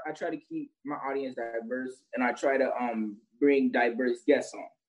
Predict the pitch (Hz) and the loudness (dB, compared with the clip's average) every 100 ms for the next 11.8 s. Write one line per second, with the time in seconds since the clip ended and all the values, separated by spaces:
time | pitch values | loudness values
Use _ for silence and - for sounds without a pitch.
0 | _ _ - 127 127 135 131 127 131 127 | _ _ -2 0 4 4 4 6 6 6
1 | 120 113 143 131 127 117 120 127 123 - | 4 2 2 6 6 6 4 2 2 2
2 | 127 127 123 127 120 131 123 120 120 - | 0 2 0 0 0 0 0 -2 -8 0
3 | 135 131 127 127 113 113 _ _ _ _ | 2 2 -2 -8 -8 -12 _ _ _ _
4 | - 127 120 117 98 135 131 127 135 147 | -6 -4 -2 -4 0 2 2 2 2 2
5 | 143 131 113 143 147 139 131 147 143 - | 4 0 0 0 2 2 2 2 0 -6
6 | - - 139 143 143 135 127 147 139 - | -10 -4 -2 0 -2 0 0 2 2 0
7 | 131 139 139 135 131 143 139 131 127 139 | 4 6 8 4 2 2 2 0 -6 -4
8 | 139 131 127 135 131 180 147 139 151 175 | -4 -2 -2 0 0 4 4 4 4 4
9 | 143 147 _ _ 151 156 147 147 147 - | 2 -2 _ _ -2 2 2 2 -2 -2
10 | 156 156 147 151 170 110 107 113 139 131 | 0 2 2 2 2 0 -6 -8 -6 -6
11 | 135 131 127 123 131 131 123 | -4 -2 -2 -2 -4 0 0